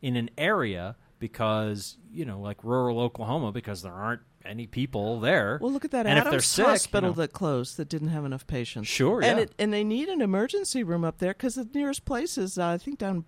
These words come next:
Speaker 2: the Berkshire,
Speaker 1: Right.
Speaker 2: um, Medical Center, which is
Speaker 1: Right. So, I mean,
Speaker 2: thirty
Speaker 1: s-,
Speaker 2: miles
Speaker 1: s-,
Speaker 2: away,
Speaker 1: someone
Speaker 2: or
Speaker 1: gets hurt in that area and they need life-saving treatment, like, their life matters.
Speaker 2: Either that or a life lift, a helicopter.
Speaker 1: Well, whatever. But, I mean, even then, like, you,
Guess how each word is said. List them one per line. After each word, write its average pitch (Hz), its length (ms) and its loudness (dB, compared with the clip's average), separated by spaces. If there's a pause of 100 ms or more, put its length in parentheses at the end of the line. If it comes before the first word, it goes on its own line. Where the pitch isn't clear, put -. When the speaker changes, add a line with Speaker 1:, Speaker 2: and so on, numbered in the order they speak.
Speaker 2:
the 175 120 -4
Berkshire, 180 560 2 (140)
Speaker 1:
Right. - 20 -6
Speaker 2:
um, 170 360 -4 (100)
Medical 196 320 -4
Center, 135 280 -4
which 143 220 -8
is 143 300 -6 (200)
Speaker 1:
Right. 196 280 2
So, 196 120 4
I - 40 10
mean, 160 60 6
Speaker 2:
thirty 220 180 10
Speaker 1:
s-, 226 40 6
Speaker 2:
miles 208 300 4
Speaker 1:
s-, 214 40 4
Speaker 2:
away, 196 200 2
Speaker 1:
someone 196 320 4
Speaker 2:
or 151 60 4
Speaker 1:
gets 160 180 2
hurt 190 240 0
in 160 120 0
that 147 200 2
area 143 480 4 (240)
and 135 140 -2
they 143 120 4
need 143 320 -2
life-saving 127 600 0
treatment, 113 480 -6 (260)
like, 120 260 0 (240)
their 117 280 0
life 131 260 -2
matters. 202 480 -2
Speaker 2:
Either 208 200 0
that 185 180 2
or 170 180 4
a 151 60 0
life 151 560 -4
lift, 139 380 -4 (120)
a 160 60 -6
helicopter. 185 320 2
Speaker 1:
Well, 127 60 2
whatever. 214 340 6
But, 135 120 2
I 147 40 0
mean, 170 140 -2
even 180 240 -2
then, 233 220 -2
like, 120 220 -4
you, 127 80 -6